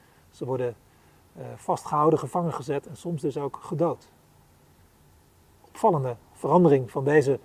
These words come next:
bange discipelen in onverschrokken boodschappers van dit nieuws. De meest voor de hand liggende verklaring is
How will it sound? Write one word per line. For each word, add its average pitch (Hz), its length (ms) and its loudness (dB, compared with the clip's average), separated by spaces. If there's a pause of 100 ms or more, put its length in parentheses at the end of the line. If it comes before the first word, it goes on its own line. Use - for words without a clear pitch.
(120)
bange 175 320 4
discipelen 202 500 4 (200)
in 160 160 -6
onverschrokken 190 640 4 (180)
boodschappers 165 760 4
van 151 260 -2
dit 139 280 -2
nieuws. 175 460 -4 (1900)
De 147 100 -14
meest 131 440 -6
voor - 140 -6
de 127 60 0
hand 151 120 4
liggende 165 240 6
verklaring 131 400 2
is - 180 -8